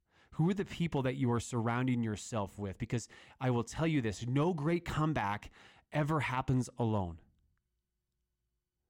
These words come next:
When you are faced with odds against you, yes, you have to do the work, but it's those people that you surround yourself that lift you up, that give you those opportunities,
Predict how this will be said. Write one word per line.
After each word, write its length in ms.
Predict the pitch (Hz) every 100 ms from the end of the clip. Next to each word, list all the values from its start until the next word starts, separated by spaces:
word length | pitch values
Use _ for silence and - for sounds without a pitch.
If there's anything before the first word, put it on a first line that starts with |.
| _ _ _ _ _ _ _ _ _ _ _ _ _ _ _ _ _ _ _ _ _ _ _ -
When 180 | 123 127
you 220 | 131 180
are 80 | 180
faced 480 | 139 - 156 156 -
with 120 | 127 -
odds 300 | 123 127 120
against 420 | 117 113 113 -
you, 60 | 110
yes, 320 | 107 143 -
you 300 | 117 131 202
have 320 | 147 180 165 -
to 100 | 135
do 220 | 143 139
the 100 | 120
work, 380 | 110 120 101 - - - - 113
but 320 | 160 120 101 _ _ _ _ _ _ _ _ -
it's 160 | - -
those 320 | 120 135 147
people 340 | - 151 123
that 120 | 120 127
you 140 | 123
surround 560 | - 120 110 120 131 117
yourself 420 | 110 - 104 -
that 180 | 117 127
lift 440 | 135 175 180 -
you 200 | 147 143
up, 160 | 135 -
that 200 | 113 104
give 240 | 139 180
you 140 | 185 180
those 240 | 151 139
opportunities, 880 | 151 147 131 - 147 143 120 110